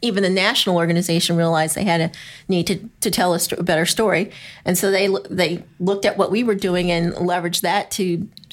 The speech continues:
as a starting point for them to figure out who, what the story would be for them. At I B M, the story was, when I would come into different teams and we would work together, sometimes it was building stuff from scratch or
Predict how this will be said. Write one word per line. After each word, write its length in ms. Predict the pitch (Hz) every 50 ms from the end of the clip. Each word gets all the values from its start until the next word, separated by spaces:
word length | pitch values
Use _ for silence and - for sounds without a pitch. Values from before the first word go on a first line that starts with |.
| -
as 140 | - 196 160
a 40 | 170
starting 360 | 175 - 202 233 285 302 254
point 320 | - - 170 170 165 170 -
for 200 | 185 175 165 170
them 200 | 175 185 185 190
to 100 | 208 190
figure 220 | - 208 180 180
out 160 | 156 160 185
who, 420 | - - 226 214 196 185 185 - - _ _ _ - - - _ - -
what 240 | - - 214 202 180
the 80 | 202 202
story 220 | - 208 190 180
would 180 | 175 180 175 175
be 140 | 180 170
for 160 | 170 - 180 165
them. 300 | 190 180 - - - - - _ - - - - - - - - - - - - - -
At 80 | 226 233
I 160 | 226 262 320
B 180 | 381 277 247 247
M, 260 | 262 311 349 359 381 - - - _ _ _ _ _ _ - - - _ _ _ _ _ _ - _ - - - - - - - -
the 100 | - 269
story 380 | - - 311 285 285 311 311
was, 340 | 254 269 262 233 - - - - - - - - - _ _ _ - -
when 180 | 240 254 254
I 140 | 247 240 254
would 140 | 269 254 247
come 300 | - - - 269 247 262
into 400 | 262 262 254 254 - 269 247 214
different 520 | 208 233 226 233 - 247 226 220 208 -
teams 500 | - - - 226 220 220 226 226 208 -
and 280 | 208 190 190 190 190 190 -
we 220 | - - 214 214 196
would 320 | 202 202 208 202 170 -
work 220 | 196 208 202 202
together, 320 | - - 202 202 185 190 202
sometimes 400 | 196 - 196 202 285 190 196 202
it 60 | 202
was 140 | 180 190 180
building 260 | - 190 185 190 196
stuff 240 | 196 - 196 180 180
from 100 | - 175
scratch 540 | 170 - - 202 190 190 190 - - - -
or 340 | 185 170 165 165 165 160